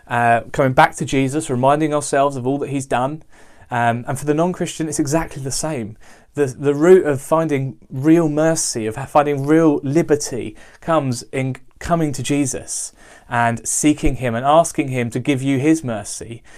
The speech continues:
for all that in your life that you know is, isn't, isn't good, or it is sort of stuff that's making you feel ashamed. You know, Jesus brings mercy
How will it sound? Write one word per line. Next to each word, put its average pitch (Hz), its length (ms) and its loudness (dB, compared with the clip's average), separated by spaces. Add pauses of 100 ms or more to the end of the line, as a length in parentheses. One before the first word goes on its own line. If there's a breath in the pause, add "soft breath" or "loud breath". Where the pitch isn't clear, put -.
(140 loud breath)
for - 160 -2
all 147 140 2
that 131 240 0 (300)
in 127 200 -4
your 147 180 6
life 123 240 4
that 117 100 -8
you 127 140 -2
know 139 280 2
is, 120 420 -2
isn't, 135 380 -6 (300)
isn't 131 300 -6
good, 151 360 2
or 117 200 -4 (240 loud breath)
it - 260 -6
is 127 240 -2
sort - 140 -2
of - 40 -10
stuff - 160 -2
that's - 160 -12 (100)
making 151 260 -2
you 135 60 -6
feel 135 220 0
ashamed. 123 680 -4 (260 loud breath)
You 143 60 -10
know, 135 140 -2 (200)
Jesus 156 400 2
brings 135 380 0
mercy 135 760 2